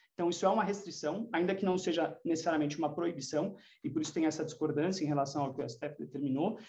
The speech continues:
A gente já se colocou à disposição, enquanto a Mobitec, de contribuir com o município, para que a gente compartilhe qual, quaisquer dados,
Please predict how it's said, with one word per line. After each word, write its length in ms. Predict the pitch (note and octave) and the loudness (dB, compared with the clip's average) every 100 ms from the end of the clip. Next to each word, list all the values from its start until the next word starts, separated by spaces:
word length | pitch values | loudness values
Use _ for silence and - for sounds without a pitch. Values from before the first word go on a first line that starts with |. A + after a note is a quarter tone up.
| - - - | -20 -20 -2
A 100 | D#3 | 2
gente 260 | F#3 G3 | 2 2
já 180 | E3 F#3+ | 6 6
se 140 | A3+ - | 6 2
colocou 320 | G#3 G3 F#3 | 2 4 2
à 20 | |
disposição, 460 | F3 - D3+ - D#3 | 2 -2 -4 0 -2
enquanto 320 | D3 E3+ E3+ | 0 -2 0
a 20 | |
Mobitec, 580 | D#3+ D3+ D3+ C#3+ C#3+ C#3 | 0 0 0 0 0 -2
de 120 | - | -4
contribuir 580 | F#3+ G3 A3+ F#3 F3 A3+ | 0 2 4 2 2 2
com 100 | B3+ | 4
o 60 | A3+ | 6
município, 640 | G#3+ F#3+ - C#3+ - - - _ | 6 2 -2 -6 -8 -14 -18 _
para 140 | - D3 | -4 -2
que 80 | D#3+ | 0
a 60 | |
gente 280 | D#3 E3+ - | 0 0 -4
compartilhe 680 | - G3+ G3+ E3+ - G#3+ F#3 | -2 0 2 0 -2 -4 -4
qual, 380 | - F3+ F#3+ - | 2 2 2 4
quaisquer 500 | F3 D#3+ - G3+ A3+ | 4 4 4 4 6
dados, 540 | E3 F3 F#3 G#3 - | 6 6 2 -8 -14